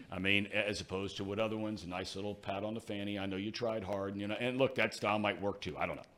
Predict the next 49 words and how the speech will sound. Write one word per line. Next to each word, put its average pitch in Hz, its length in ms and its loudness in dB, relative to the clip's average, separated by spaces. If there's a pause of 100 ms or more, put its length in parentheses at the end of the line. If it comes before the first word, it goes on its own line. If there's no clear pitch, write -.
(640)
I 98 140 8
never 95 240 6
bought 90 240 8
it, 90 100 4
but 87 120 2 (540)
that 107 160 4
might 107 220 10
work 101 220 2
too. - 140 -4 (580)
Uh, 98 160 2
there's 113 180 8
a 131 60 10
moment 151 360 12
for 113 140 6
that. 87 260 8
Even 117 220 8
if 113 140 6
you're 113 140 12
a 101 60 12
hard 101 280 12
ass, 82 240 6
there's 101 160 6
a 98 40 6
moment 104 300 6
for - 80 2
those 95 460 6 (100)
times 80 460 6
too. - 240 10 (500)
But, 117 220 12
uh, - 40 8
you 160 120 10
know, 160 80 12
we, 190 140 8
we 262 140 6
gotta 277 160 12
get 226 160 10
some 147 160 10
sports 131 400 8
psychologist 101 720 8
on 95 160 4
here 87 160 2
sometime 92 540 0
to 85 60 -4
talk 101 360 4
about, 85 380 4 (420)
um, 85 440 4 (180)
the 117 100 8
difference 120 580 10
between 104 800 2